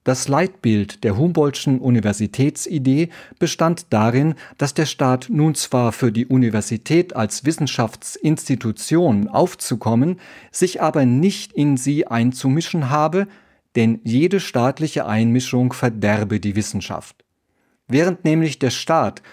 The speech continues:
vor der Aufgabe stehe, der Gesellschaft die Formen und Mittel zu geben, um sich selbst zu erhalten, folge die Wissenschaft einem ganz anderen Prinzip. In der Wissenschaft gehe es nicht um etwas Abgemachtes und Fixiertes,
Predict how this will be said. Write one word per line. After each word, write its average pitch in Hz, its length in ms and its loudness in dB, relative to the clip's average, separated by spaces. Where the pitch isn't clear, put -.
vor 110 180 0
der 107 120 0
Aufgabe 107 500 0
stehe, 98 500 -6
der 120 140 0
Gesellschaft 127 640 0
die 101 80 -2
Formen 127 720 0
und 120 300 -6
Mittel 127 380 2
zu - 240 -4
geben, 101 480 -2
um 151 160 2
sich 127 260 -2
selbst 127 440 -2
zu 117 200 0
erhalten, 117 720 -4
folge 190 420 0
die 185 140 -2
Wissenschaft 139 560 -2
einem 123 300 2
ganz 127 320 0
anderen 123 500 2
Prinzip. - 600 -6
In 151 140 2
der 131 140 2
Wissenschaft 180 560 -2
gehe 156 240 2
es - 260 -4
nicht 185 460 0
um 131 160 0
etwas 127 480 -4
Abgemachtes - 960 -2
und - 240 -6
Fixiertes, 147 880 -2